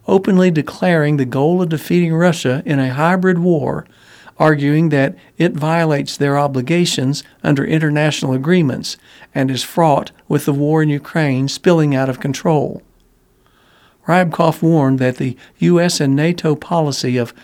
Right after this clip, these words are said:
fueling the conflict in Ukraine and their increasing involvement in the military confrontation is fraught with a direct military clash of nuclear powers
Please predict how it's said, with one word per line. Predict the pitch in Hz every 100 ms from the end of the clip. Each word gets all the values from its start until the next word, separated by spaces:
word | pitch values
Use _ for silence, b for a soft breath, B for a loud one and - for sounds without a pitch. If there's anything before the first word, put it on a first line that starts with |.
| B
fueling | - 185 180 170 151
the | 143
conflict | - 175 165 - 147
in | 151 139
Ukraine | 127 - 175 147 117 117 151 B B B B
and | 127 127
their | 131 131 123 B -
increasing | 143 131 196 185 175 147
involvement | 139 147 180 165 147 131
in | 127
the | 123
military | 139 139 135 151 139
confrontation | - 156 139 139 - - 165 - 135 151 B B B B
is | 143 -
fraught | - 175 170 208
with | - 143
a | 135
direct | 139 156 208 -
military | 156 170 170 160 151
clash | 156 175 143 139 -
of | 123
nuclear | 143 156 175 147
powers | 147 - 151 127 120 151